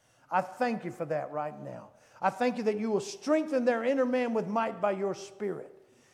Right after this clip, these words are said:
And I pray, Father God, that the eyes of their understanding will be enlightened. And Father, I pray that the Word of God will begin to take hold and work mightily. And that, Father, they will find the rest they need by coming unto you. <coughs>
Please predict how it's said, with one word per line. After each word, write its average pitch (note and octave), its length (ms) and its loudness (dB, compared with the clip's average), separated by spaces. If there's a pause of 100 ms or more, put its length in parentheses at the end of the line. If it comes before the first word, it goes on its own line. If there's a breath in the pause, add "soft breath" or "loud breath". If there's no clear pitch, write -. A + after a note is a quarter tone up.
(100)
And D#3 100 -2
I C4+ 140 6
pray, C4 400 4
Father F3+ 420 2
God, D3 340 -2 (300 loud breath)
that G#3+ 160 4
the G#3+ 160 0
eyes C4+ 360 8
of G#3+ 120 2
their G#3+ 380 4
understanding B3+ 640 -2
will G#3+ 100 2
be G#3+ 180 0
enlightened. F#3 720 -2 (420 soft breath)
And C#3 120 -12
Father, G#3 360 2
I G3 120 0
pray G3+ 380 -2
that E3+ 200 -4
the D#3+ 60 -8
Word G3 300 2
of E3+ 120 -2
God F3 260 -2
will D3+ 100 -8
begin D3+ 280 -6
to D3 80 -8
take G#3 380 -8
hold F3 240 -4
and C#3 140 -8
work D#3+ 280 -8
mightily. C#3+ 480 -10 (600 soft breath)
And C3 100 -16
that, C3 180 -14
Father, F#3 300 0
they E3+ 140 -4
will C#3 200 -8 (120)
find G#3+ 580 -4 (100)
the F#3+ 80 -2
rest F#3 480 -6
they E3+ 180 -6
need C#3+ 460 -10
by B2 140 -8 (160)
coming D3+ 320 -10
unto C3 260 -14
you. - 1000 -20
<coughs> - 0 -